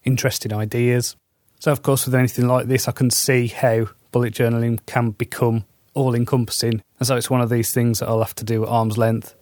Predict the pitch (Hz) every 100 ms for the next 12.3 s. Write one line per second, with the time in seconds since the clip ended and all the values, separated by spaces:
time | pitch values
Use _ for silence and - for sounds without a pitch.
0 | - 110 113 104 117 110 113 113 107 110
1 | - - 110 - - - 143 113 - 107
2 | 107 - 113 117 113 _ _ _ - 131
3 | 120 156 - - 117 - 127 113 131 120
4 | - - 123 117 - - - 123 123 123
5 | - 127 123 117 117 - 117 - 135 120
6 | 110 127 113 - - - - _ - 107
7 | - 110 101 117 107 107 - _ _ 123
8 | 120 123 117 123 123 120 123 120 117 117
9 | 117 117 113 - - - 107 104 - 120
10 | 117 - - 113 - 107 - - 113 107
11 | 113 104 110 110 107 107 110 120 117 -
12 | 110 110